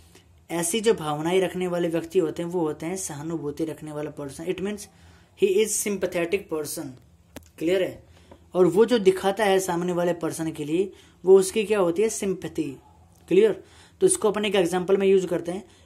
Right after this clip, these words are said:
"Instead of being sympathetic, he left her crying alone।" अब एक लड़का था, उसका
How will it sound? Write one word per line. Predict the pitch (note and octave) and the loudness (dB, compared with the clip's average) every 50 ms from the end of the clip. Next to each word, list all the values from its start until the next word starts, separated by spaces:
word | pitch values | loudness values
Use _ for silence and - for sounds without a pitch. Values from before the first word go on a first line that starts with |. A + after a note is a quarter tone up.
| _ _ - A3+ | _ _ -6 -6
"Instead | A3 F#3+ - - - - C4 C#4 D4 C#4 C4 - | -2 -2 -2 -2 -2 2 4 4 4 4 2 2
of | E3+ F3+ F#3 F3+ | 2 4 2 2
being | F3+ - - F3 E3+ G3 G#3 G#3+ A3 G3 - - | 2 -2 -4 2 4 4 4 4 0 -2 -4 -2
sympathetic, | A3 A3 G#3 A3+ A3 - E3+ D3 D3 C#3 E3 E3 D#3+ - - - - _ _ _ _ - F3+ | -4 -2 0 -2 -2 0 -2 -4 -4 -2 -4 -4 -4 -4 -12 -18 -20 _ _ _ _ 2 6
he | F3+ E3+ E3+ | 8 8 8
left | F#3+ G#3+ A3 A3 - - - | 8 6 2 -2 -4 -4 -2
her | F3+ F#3+ F#3+ F#3 - F3 | 0 0 0 -2 -4 -4
crying | F3 E3 F3+ F#3+ - - D3 | -4 -2 -4 -4 -6 -4 -4
alone।" | D#3 D#3 F3 F3+ D#3 C3 B2+ - - _ - - - _ _ - - | -2 -2 -2 -4 -6 -10 -14 -18 -20 _ -20 -20 -20 _ _ -12 -4
अब | E3+ F3 | 2 6
एक | G3 G3 F#3+ | 6 6 6
लड़का | F#3 E3+ E3 E3+ F#3+ F3+ | 6 2 2 0 -2 -2
था, | E3+ - E3 F#3+ - - - - - - _ - _ _ - | -2 -4 -6 -8 -8 -12 -20 -20 -20 -20 _ -20 _ _ -4
उसका | G#3 F#3+ - - - - G#3+ G3+ G3+ G3+ G3+ G#3 G#3+ - - | -4 -4 -2 -4 -4 0 0 2 2 2 0 -2 -4 -10 -16